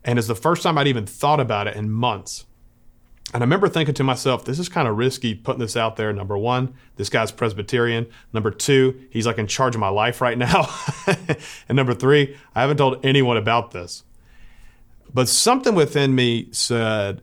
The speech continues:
"It's okay to tell this guy." And so I said, "You know, there is one thing I've thought about, and, and, and it's, I've thought about being a Catholic priest."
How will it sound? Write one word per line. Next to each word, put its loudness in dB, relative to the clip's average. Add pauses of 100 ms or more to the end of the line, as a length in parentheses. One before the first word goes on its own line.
"It's -8
okay -2
to -2
tell -6
this -8
guy." -12 (340)
And -10
so -6
I -4
said, -4
"You -2
know, 0
there 2
is 2
one -2
thing -4
I've -8
thought -2
about, -4
and, -10
and, -12
and -10
it's, -12 (460)
I've -12
thought -2
about -4
being -4
a -10
Catholic -10
priest." -6